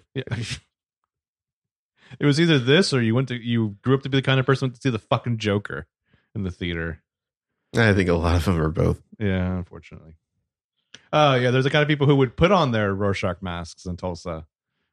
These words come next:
Speaker 1: and go do their shit.
Speaker 2: Yeah, definitely enjoying watching so far. It's nice to have just, like,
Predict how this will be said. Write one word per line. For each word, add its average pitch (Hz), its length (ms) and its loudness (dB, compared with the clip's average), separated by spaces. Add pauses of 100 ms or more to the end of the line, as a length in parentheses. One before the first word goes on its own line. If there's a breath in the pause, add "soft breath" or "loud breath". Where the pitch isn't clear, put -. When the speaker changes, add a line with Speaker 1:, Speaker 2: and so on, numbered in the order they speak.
Speaker 1:
and 101 100 -20
go 92 60 -10
do 90 140 -8
their 90 140 -10
shit. 85 280 -18 (2250)
Speaker 2:
Yeah, 113 280 6 (160)
definitely 110 300 0
enjoying 87 420 0
watching 85 380 -4
so - 140 -6
far. 87 220 0
It's 85 180 -2
nice 95 260 0
to 87 60 -2
have 82 380 0
just, - 220 -6
like, 80 300 -4